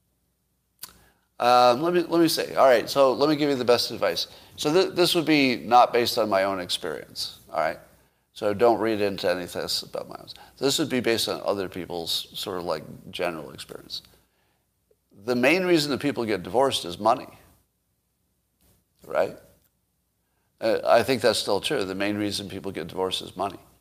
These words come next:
So number one, you've gotta be on the same page on money. Number two, you gotta be on the same page on kids. And if you don't work that stuff out before you get married, well, don't expect it to work, right? Just don't expect it to work.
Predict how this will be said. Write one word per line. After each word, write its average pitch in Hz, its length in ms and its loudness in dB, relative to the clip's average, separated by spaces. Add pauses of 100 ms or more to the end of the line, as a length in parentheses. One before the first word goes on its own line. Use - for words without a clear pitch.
(540)
So 127 140 -6
number 156 280 4
one, 127 560 2 (100)
you've 104 160 -8
gotta 113 160 4
be 110 120 0
on 107 100 2
the 101 80 -4
same 107 240 -2
page 104 260 -4
on 95 160 -4
money. 80 300 -4
Number 101 240 -8
two, 180 220 0
you 160 100 -2
gotta 131 160 0
be 117 100 0
on 113 80 0
the 107 80 -4
same 113 260 -4
page 107 300 -4
on 87 140 -6
kids. - 560 -6 (1080)
And 120 160 0
if 120 140 -2
you 127 80 -2
don't 135 200 4
work 135 200 2
that 131 180 4
stuff 123 300 -2
out 113 180 4
before 104 300 -4
you 95 60 -4
get 92 140 -4
married, 98 420 0 (140)
well, 95 520 -2 (840)
don't 107 180 0
expect 90 380 -6
it 64 120 -12
to 73 60 -12
work, - 360 -14 (640)
right? - 260 -10
Just - 220 -10
don't 95 160 -4
expect 76 400 -10
it - 100 -20
to - 80 -20
work. - 300 -20